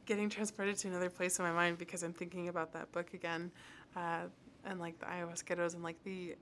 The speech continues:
this, like, so, um, in Peru, like, the, the sh-, you know, the shamans, they're, like, they have this, uh,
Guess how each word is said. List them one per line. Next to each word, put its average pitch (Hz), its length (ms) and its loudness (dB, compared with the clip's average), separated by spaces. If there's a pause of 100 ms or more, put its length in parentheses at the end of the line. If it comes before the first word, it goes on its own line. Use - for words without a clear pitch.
(120)
this, - 520 0
like, 180 220 -6 (320)
so, 190 480 8 (600)
um, 185 360 0 (1300)
in 214 240 4
Peru, 208 520 6
like, 180 220 0
the, 180 440 6
the 202 100 -2
sh-, - 220 -6
you 214 140 2
know, 190 100 2
the 185 100 -2
shamans, 175 480 0
they're, 175 180 2
like, 170 220 -2 (520)
they 202 80 -4
have 185 220 2
this, 170 280 0
uh, 165 120 4